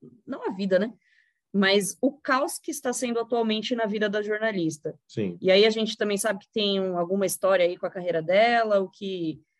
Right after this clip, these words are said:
Speaker 2: Já
Speaker 1: já
Speaker 2: tinha,
Speaker 1: cri-,
Speaker 2: deu alguma merda
Speaker 1: é,
Speaker 2: ali.
Speaker 1: que deu alguma merda, que já criou interesse, ela tá grávida. E essa gravidez dela,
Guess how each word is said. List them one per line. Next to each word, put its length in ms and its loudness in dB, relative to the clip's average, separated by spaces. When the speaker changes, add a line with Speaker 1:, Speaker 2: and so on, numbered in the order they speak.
Speaker 2:
Já 140 0
Speaker 1:
já 60 4
Speaker 2:
tinha, 180 2
Speaker 1:
cri-, 140 -4
Speaker 2:
deu 140 4
alguma 240 -4
merda 600 0
Speaker 1:
é, 220 6
Speaker 2:
ali. 100 2
Speaker 1:
que 140 -4
deu 100 2
alguma 240 -4
merda, 500 -4
que 80 -16
já 140 -4
criou 240 -8
interesse, 720 0
ela 140 -2
tá 120 -12
grávida. 960 0
E 120 2
essa 180 0
gravidez 500 4
dela, 400 4